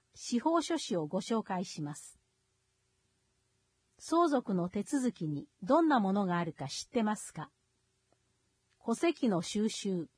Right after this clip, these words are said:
出生から死亡まで。土地、建物の名義変更。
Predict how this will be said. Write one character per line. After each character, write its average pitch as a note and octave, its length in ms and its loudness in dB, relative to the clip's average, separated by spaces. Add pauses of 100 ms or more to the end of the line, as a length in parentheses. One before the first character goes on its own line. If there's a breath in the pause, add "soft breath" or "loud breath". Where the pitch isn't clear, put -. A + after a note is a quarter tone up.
(260)
出 - 220 -6
生 A#3+ 320 -2
か A3 160 -4
ら G3 100 -2
死 F3+ 220 -4
亡 F#3 220 0
ま E3 160 -4
で。 - 160 -14 (880)
土 A#3 160 2
地、 - 300 -4
建 D4+ 340 2
物 A3 240 4
の D#3 120 0
名 A#3+ 220 6
義 C4+ 160 4
変 G#3+ 240 2
更。 - 400 -6